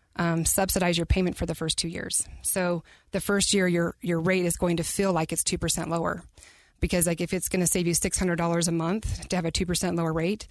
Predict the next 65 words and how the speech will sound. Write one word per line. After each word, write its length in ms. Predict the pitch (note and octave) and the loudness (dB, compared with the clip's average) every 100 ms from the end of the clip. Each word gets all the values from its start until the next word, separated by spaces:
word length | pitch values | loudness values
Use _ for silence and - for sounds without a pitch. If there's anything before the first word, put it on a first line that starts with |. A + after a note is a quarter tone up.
| - - _ - | -20 -20 _ -4
they 100 | F3+ | -2
take 200 | F#3+ E3 | -2 -2
that 140 | - | -2
six 180 | - - | -2 -2
hundred 160 | F3+ E3 | -2 0
dollars 280 | E3 E3+ | 0 -2
a 40 | E3+ | -2
month 320 | E3+ G3+ G3 | 0 -2 -2
and 100 | F3 | -4
they 60 | E3 | -2
put 180 | F3+ | -2
it 40 | E3+ | -2
in 80 | E3 | -2
an 80 | |
escrow 300 | D#3+ - - | -2 -4 -4
account. 480 | - - - - - - - | -6 -6 -8 -6 -10 -10 -6
Um, 360 | E3 E3 E3 - | -4 -2 -2 -2
and 160 | F3 | -2
then 300 | E3+ F3 F3 - - - | 0 2 0 -4 -18 -6
the 80 | F3+ | 0
next 260 | F3+ - | 0 2
year 100 | G3 | 2
is 100 | F3 | 2
gonna 140 | F3+ F3 | 0 -2
feel 120 | F3+ | -2
like 140 | E3+ | -2
it's 100 | E3+ | -2
a 60 | F3 | -2
one 220 | F3+ F3 | -2 0
percent 300 | E3+ - - | 0 -2 -2
lower 220 | D#3+ E3+ | -6 -6
rate. 300 | - D#3+ - | -6 -8 -6
So 160 | - F3+ | -4 -2
that's 240 | E3+ - | -2 -4
gonna 140 | - E3+ | -4 -4
be 140 | E3+ | -4
three 220 | - G#3 | -4 -2
hundred 140 | F#3 E3 | -2 -2
dollars 300 | D#3+ D#3+ - | -4 -6 -8
lower, 320 | - - E3+ _ G3 E3 - | -10 -10 -14 _ -14 -14 -10
for 100 | E3 | -8
example, 400 | D#3+ E3+ D#3+ D#3+ | -4 -2 0 0
in 80 | E3 | 0
this, 200 | D#3+ - | -2 -4
this, 340 | G#3 E3 - - | -4 -4 -4 -6
this 120 | E3 | -2
scenario. 560 | - E3+ E3+ D#3 D#3+ D#3+ - - - - - | -2 -2 -2 -2 -4 -6 -12 -20 -20 -20 -6
And 420 | F3+ E3+ E3+ E3 - - | 0 2 2 0 -4 -2
then 140 | F3+ | 0
they 100 | F3 | 0
take 260 | - F3+ F#3 | -2 -4 -2
that 140 | - | -2
three 120 | F#3+ | 0
hundred 120 | F3+ | 0
dollars 260 | E3+ E3+ E3+ | 0 0 0
a 40 | |
month 260 | E3+ E3+ E3+ | 0 0 -2
and 100 | E3+ | -4
put 120 | F3 | -4
it 40 | E3+ | -2
in 60 | |
an 100 | E3 | -2
escrow 300 | D#3+ - F3 | -2 -2 -2
account. 320 | D#3 - - | -6 -10 -4
So 260 | - E3+ | -2 -2